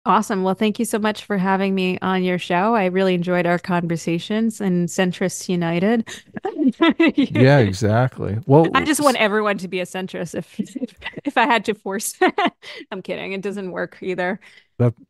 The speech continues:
Speaker 2: that's okay. So we'll stay on. Look, I'm, I'm gonna say goodbye to the audience.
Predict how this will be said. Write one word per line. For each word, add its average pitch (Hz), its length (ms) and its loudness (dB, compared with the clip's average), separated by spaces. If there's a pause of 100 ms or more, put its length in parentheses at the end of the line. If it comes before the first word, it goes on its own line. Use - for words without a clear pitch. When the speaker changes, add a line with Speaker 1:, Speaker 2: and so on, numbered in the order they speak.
Speaker 2:
that's 127 240 0
okay. 104 280 -4
So 143 120 -4
we'll 147 180 6
stay 175 300 4
on. 170 380 4
Look, 143 180 4
I'm, 143 260 4
I'm 131 140 2
gonna 156 140 4
say 156 160 2
goodbye 123 300 6
to 131 120 0
the 113 140 4
audience. 120 500 2